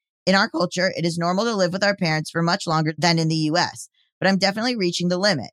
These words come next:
considering rising tensions at home. And yeah, yay, life.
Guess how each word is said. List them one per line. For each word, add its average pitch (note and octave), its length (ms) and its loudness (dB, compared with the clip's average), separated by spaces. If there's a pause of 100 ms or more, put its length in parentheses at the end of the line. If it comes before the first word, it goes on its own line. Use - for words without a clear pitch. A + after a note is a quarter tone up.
(100)
considering F#3+ 440 -2
rising D#3 360 2
tensions C#3 400 -2
at - 120 -4
home. D#3+ 260 -2 (400)
And E3+ 180 2
yeah, D#3 260 2 (120)
yay, D3+ 340 0 (160)
life. C#3+ 360 -4